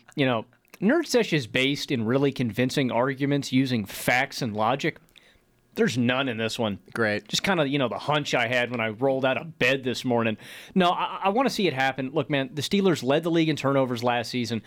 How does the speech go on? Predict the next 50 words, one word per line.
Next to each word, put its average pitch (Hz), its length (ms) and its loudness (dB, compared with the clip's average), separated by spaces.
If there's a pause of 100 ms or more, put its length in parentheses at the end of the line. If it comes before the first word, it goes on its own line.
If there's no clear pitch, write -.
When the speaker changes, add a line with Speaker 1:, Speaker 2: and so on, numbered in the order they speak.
(200)
Speaker 2:
We've 123 160 0
got 139 140 2
a 120 60 -2
dominant 139 420 0
pass 131 320 0
rush. 123 320 0 (540)
And 226 160 0 (220)
that's 254 180 -2
the 165 80 -2
thing, 113 240 -2
man. 110 240 -6 (100)
Josh 254 320 0
Allen 135 280 0
is 123 260 0
the 135 140 0
second 135 320 0
best 117 180 0
quarterback 113 460 -2
in 110 40 -6
the 110 120 -2
N 110 60 0
F 107 120 -2
L, 107 140 0
and 113 80 -2
it's 120 120 -6
really 170 160 4
hard 120 240 0
to - 60 -10
fluster 117 400 -4
the 117 80 -8
guy. 110 240 -2
I 165 100 0
don't 202 140 -4
think 190 160 -4
we've 175 160 -4
seen 156 220 2
Josh 131 280 0
Allen 123 260 0
truly 143 360 2
flustered 123 580 0 (720)
since, - 280 0
what, 127 260 0
week 131 300 -2 (160)
three 143 460 0
or 143 120 2
week 135 220 -4
four 139 280 2
of 160 100 -2
last 170 280 0
season? 180 400 -2